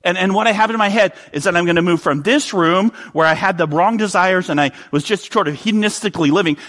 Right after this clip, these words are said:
and God's gonna slowly move me over to the room of obedience for blessing. Because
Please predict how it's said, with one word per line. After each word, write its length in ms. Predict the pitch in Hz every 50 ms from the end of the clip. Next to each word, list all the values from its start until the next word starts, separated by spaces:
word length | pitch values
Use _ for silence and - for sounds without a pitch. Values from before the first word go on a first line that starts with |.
| - -
and 120 | - 156
God's 300 | 143 196 180 208 240 -
gonna 160 | - 262 247
slowly 400 | 240 - - 226 214 208 202 185
move 380 | 180 180 180 208 254 277 254 214
me 240 | 180 160 160 170 - - - -
over 240 | - 160 190 185 220
to 140 | - - 254
the 100 | 196 208
room 400 | 160 151 156 156 151 156 151 - - - -
of 240 | - 143 151 147 - - - -
obedience 540 | - 143 135 175 160 156 151 160 147 139 -
for 120 | - 147 123
blessing. 500 | - 131 113 113 - - 113 90 78 - _ _ _ _ _ _ _ _ _ _ _ _ _ _ _ _ _ _ _ _ _ _ _ _ _ _ _ _ _ _ _ _ _ _ -
Because 460 | 131 127 - 190 180 185 180 165